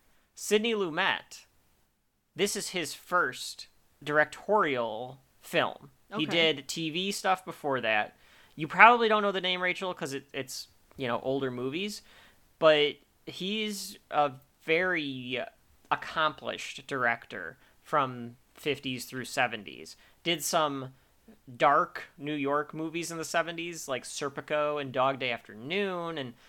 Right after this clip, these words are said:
Speaker 1: these things with Al Pacino, stuff like
Speaker 2: Mm-hmm.
Speaker 1: that. Uh, The Verdict. For, for the first movie that he directed,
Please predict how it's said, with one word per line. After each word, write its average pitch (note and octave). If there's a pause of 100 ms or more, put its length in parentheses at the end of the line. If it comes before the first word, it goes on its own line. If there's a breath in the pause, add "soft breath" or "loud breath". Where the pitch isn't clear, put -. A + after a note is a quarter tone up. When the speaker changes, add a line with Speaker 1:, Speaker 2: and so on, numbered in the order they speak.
(300 soft breath)
Speaker 1:
these C3
things D3
with B2+
Al C#3
Pacino, C#3+
stuff D3
like C#3
Speaker 2:
Mm-hmm. F#3+
Speaker 1:
that. C#3 (500 soft breath)
Uh, G#2+
The C3
Verdict. C3 (100)
For, B3
for C4+
the B3
first A#3+
movie F#3 (400 soft breath)
that F3
he F#3
directed, E3+